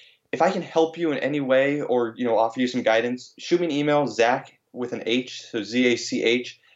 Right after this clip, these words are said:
at money nomad dot com. Um, happy to, happy to share my two cents about whatever it is. Um, you know, I hope to hear some other website success stories soon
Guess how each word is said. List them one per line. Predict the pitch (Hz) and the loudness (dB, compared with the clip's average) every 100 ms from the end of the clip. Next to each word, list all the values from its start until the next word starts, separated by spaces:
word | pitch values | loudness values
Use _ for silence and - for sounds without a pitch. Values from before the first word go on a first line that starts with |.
| - | -2
at | 107 123 | 0 2
money | 127 | 4
nomad | 127 120 123 123 120 | 4 4 4 2 2
dot | 113 - | 0 0
com. | - 113 117 131 _ _ _ | -2 0 0 -2 _ _ _
Um, | 113 110 107 | 0 0 0
happy | - 127 127 110 113 | -2 0 0 -2 -6
to, | - | -4
happy | 120 120 | -4 -4
to | 113 | -6
share | - 117 | -2 -2
my | 104 | -2
two | - 117 | -4 -6
cents | - 113 113 - | 0 0 0 -2
about | 101 107 - - | 0 2 0 2
whatever | 113 120 120 | 6 6 6
it | 120 | 4
is. | 113 139 165 - _ _ _ - | 6 4 0 -8 _ _ _ 0
Um, | 120 120 123 - _ _ _ - | 2 2 0 -6 _ _ _ 0
you | |
know, | 156 | 2
I | 151 | 4
hope | 127 165 165 | 4 0 0
to | |
hear | 151 151 | -4 -2
some | 151 151 139 | 0 -2 0
other | 135 135 | 0 0
website | 123 127 - 127 | 2 0 0 -6
success | - 117 135 127 | -6 -4 -2 -2
stories | - 120 120 113 | 0 2 2 -2
soon | - 139 135 123 123 | -2 0 2 0 -2